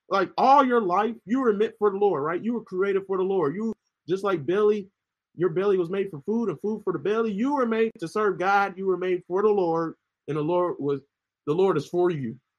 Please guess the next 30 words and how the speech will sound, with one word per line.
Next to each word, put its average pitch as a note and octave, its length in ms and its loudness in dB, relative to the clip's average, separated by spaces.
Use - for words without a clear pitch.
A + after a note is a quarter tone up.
right? D#3+ 380 -2
So D#3 320 -2
we're G3 160 2
called G#3 260 2
to F3+ 60 0
do G3 220 -4
things F#3+ 300 0
his G3 200 2
way. A#2 260 -8
And D#3 280 -2
so E3 380 -2
the F#3 80 -2
harvest A3 600 2
is C3+ 120 -6
plentiful, F#3+ 640 -2
man. B2 300 -4
There's E3+ 180 -4
so B3 120 2
much B3 160 0
work F3 280 -2
to D#3+ 60 -12
do E3+ 220 2
for D#3 120 -2
the C#3 60 0
Lord, E3+ 420 0
but D3 200 -6
are A3 180 2
you A#3 180 0
doing C4 320 -2
it? C#3+ 160 -6